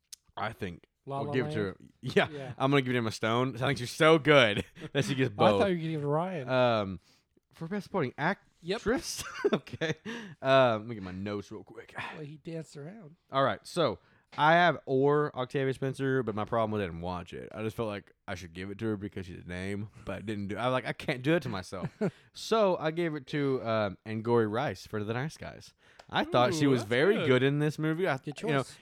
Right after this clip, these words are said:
Speaker 1: coming into this movie, I didn't think The Nice Guys would be any good. I mean, no one watched it. I love this
Speaker 2: I
Speaker 1: movie.
Speaker 2: did. I loved it.
Speaker 1: Without her in this movie, this movie would not be as good. She's funny. She's, she really is
Speaker 3: Yeah.
Speaker 1: a good supporting actress. And I thought, I don't really like the pool of actresses 'cause I didn't see it <laughs> most of these movies. So
Speaker 2: <laughs>
Speaker 1: I'm going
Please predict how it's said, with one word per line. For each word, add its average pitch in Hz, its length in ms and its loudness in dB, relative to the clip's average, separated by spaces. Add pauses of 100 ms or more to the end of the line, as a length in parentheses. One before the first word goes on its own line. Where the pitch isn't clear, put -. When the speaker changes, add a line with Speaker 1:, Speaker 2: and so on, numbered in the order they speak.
Speaker 1:
coming 196 220 2
into 190 100 0
this 156 100 0
movie, 160 220 0
I 135 60 2
didn't 139 100 -2
think 127 140 -6
The 123 60 -2
Nice 123 140 -2
Guys 120 120 -6
would 110 60 -6
be 107 80 -4
any 92 100 -8
good. 92 320 -2 (260)
I 123 80 -6
mean, 120 260 -2
no 131 120 2
one 127 100 2
watched 120 320 0
it. 120 140 -8 (120)
I 120 120 -6
love 110 260 -2
this 127 180 -2
Speaker 2:
I 135 60 -4
Speaker 1:
movie. 139 240 -2
Speaker 2:
did. 135 80 -10
I 147 80 -10
loved 156 300 -10
it. 117 100 -12
Speaker 1:
Without 156 320 4
her 170 140 4
in 170 80 -2
this 156 180 -2
movie, 139 320 0
this 139 180 -2
movie 131 140 -4
would 120 140 -4
not 107 120 -6
be 101 120 -4
as 85 100 -8 (100)
good. 107 320 -4
She's 90 200 -12
funny. 101 380 -6
She's, 90 200 -12 (220)
she 120 160 -8
really 110 260 -2
is 101 220 -6
Speaker 3:
Yeah. 202 240 -8
Speaker 1:
a 117 80 -4
good 113 220 -4
supporting 117 380 -6
actress. 160 340 -4
And 110 100 -4
I 117 40 -4
thought, 117 220 0
I 92 60 -4
don't 113 160 -6
really 117 320 -2 (200)
like 113 220 -2
the - 80 -8
pool 156 320 -2
of 139 80 -4
actresses 160 380 -4
'cause 127 100 -4
I 123 60 -2
didn't 117 140 -10
see 277 220 -10
it - 160 -10 (140)
<laughs> 208 300 -8
most - 160 4
of 180 40 0
these 156 120 0
movies. 175 300 2
So 139 200 4 (120)
Speaker 2:
<laughs> - 120 -20
Speaker 1:
I'm 135 100 -4
going 143 140 6